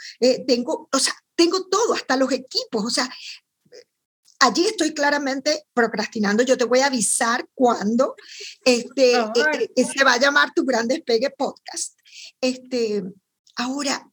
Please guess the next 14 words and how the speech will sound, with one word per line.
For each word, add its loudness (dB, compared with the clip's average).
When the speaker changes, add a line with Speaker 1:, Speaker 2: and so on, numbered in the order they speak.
Speaker 1:
si -6
tú -4
me -4
preguntas, -4
"André, 0
¿le 2
tienes -2
miedo 0
a 2
que 0
no 2
salga 0
perfecto?". -4
No. -2